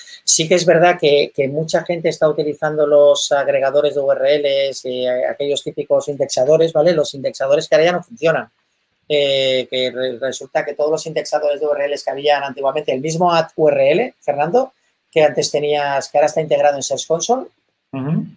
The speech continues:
Speaker 1: que antiguamente le dabas, "Oye, pues voy a tal", y nada, no, no funciona para nada ninguno.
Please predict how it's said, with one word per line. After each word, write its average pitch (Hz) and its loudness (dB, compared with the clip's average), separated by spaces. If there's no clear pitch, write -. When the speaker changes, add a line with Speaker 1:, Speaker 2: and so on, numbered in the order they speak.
Speaker 1:
que 147 2
antiguamente 151 2
le 151 4
dabas, 143 0
"Oye, 175 -6
pues 127 -10
voy 175 -6
a 175 0
tal", 185 -2
y 131 -14
nada, 131 -4
no, 156 -2
no 175 -6
funciona 170 -4
para 127 0
nada 143 2
ninguno. 127 -6